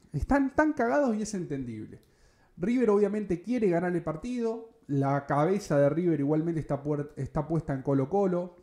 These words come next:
Yo quiero ganar contra Colo Colo. Eh, entiendo que es un superclásico, que es un partido clave,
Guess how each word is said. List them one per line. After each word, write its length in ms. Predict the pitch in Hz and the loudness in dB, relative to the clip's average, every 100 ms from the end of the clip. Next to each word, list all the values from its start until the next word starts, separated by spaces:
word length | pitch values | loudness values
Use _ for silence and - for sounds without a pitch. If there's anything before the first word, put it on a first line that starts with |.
| _ - - | _ -12 -2
Yo 640 | 156 160 151 143 139 - - | 0 2 0 0 0 -4 2
quiero 300 | 160 165 139 | 6 8 6
ganar 320 | 135 143 143 | 4 2 0
contra 340 | 127 120 117 | -4 -2 -2
Colo 240 | 135 123 120 | -2 -2 0
Colo. 500 | 170 165 147 156 - _ _ _ _ - | 2 2 0 -4 -12 _ _ _ _ -14
Eh, 760 | 113 113 107 110 107 107 107 | -10 -8 -8 -8 -8 -10 -10
entiendo 480 | 117 120 147 147 139 | -10 -6 -2 -2 -2
que 80 | 127 | -4
es 100 | 123 | -6
un 140 | 123 | -10
superclásico, 1040 | - 123 120 120 175 175 185 165 170 170 - | -8 -6 -4 0 2 2 -4 -6 -6 -6 -10
que 80 | 127 | -10
es 120 | - | -10
un 100 | 123 | -8
partido 380 | 117 117 127 123 | -8 -6 -4 -2
clave, 440 | 156 160 151 151 | 2 2 2 -2